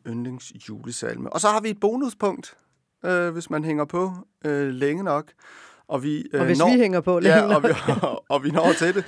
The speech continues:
Speaker 1: så skal vi kigge lidt på jomfrufødslen.
Speaker 2: Ja.
Speaker 1: Det er jo der, det begynder.
Speaker 2: Ja.
Speaker 1: Det er, det er jo
Speaker 2: meget,
Speaker 1: Jesu,
Speaker 2: øh,
Speaker 1: øh, fødsel, vi, øh, øh,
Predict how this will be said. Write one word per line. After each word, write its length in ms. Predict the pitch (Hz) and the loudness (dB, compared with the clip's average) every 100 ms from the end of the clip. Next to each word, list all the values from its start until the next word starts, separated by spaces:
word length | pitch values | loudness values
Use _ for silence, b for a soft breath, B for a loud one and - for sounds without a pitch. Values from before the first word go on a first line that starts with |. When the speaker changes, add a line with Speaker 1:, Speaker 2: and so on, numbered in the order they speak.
| B B B - | B B B -12
Speaker 1:
så 120 | 160 | -8
skal 140 | 185 | -8
vi 40 | 160 | -10
kigge 160 | - | -8
lidt 120 | 180 | -8
på 80 | 180 | -4
jomfrufødslen. 680 | 175 170 196 175 175 190 160 _ - | -2 -2 -4 -8 -10 -12 -16 _ -12
Speaker 2:
Ja. 80 | 156 _ _ | -12 _ _
Speaker 1:
Det 60 | - | -12
er 40 | |
jo 100 | 170 | -6
der, 60 | 165 | -4
det 80 | 165 | -4
begynder. 320 | 165 165 165 _ _ - | -6 -6 -8 _ _ -10
Speaker 2:
Ja. 40 | |
Speaker 1:
Det 80 | 180 - _ _ _ _ _ | -10 -10 _ _ _ _ _
er, 40 | 175 | -4
det 100 | 170 | 0
er 40 | |
jo 60 | 165 | 2
Speaker 2:
meget, 200 | 190 156 | 2 2
Speaker 1:
Jesu, 360 | 165 165 147 131 | 0 -2 0 0
Speaker 2:
øh, 220 | 123 123 | 0 -2
Speaker 1:
øh, 60 | |
fødsel, 400 | 120 151 160 156 | -4 -6 -6 -10
vi, 160 | 135 123 | -8 -8
øh, 380 | 120 120 117 - - | -6 -6 -8 -12 -14
øh, 200 | 151 | -12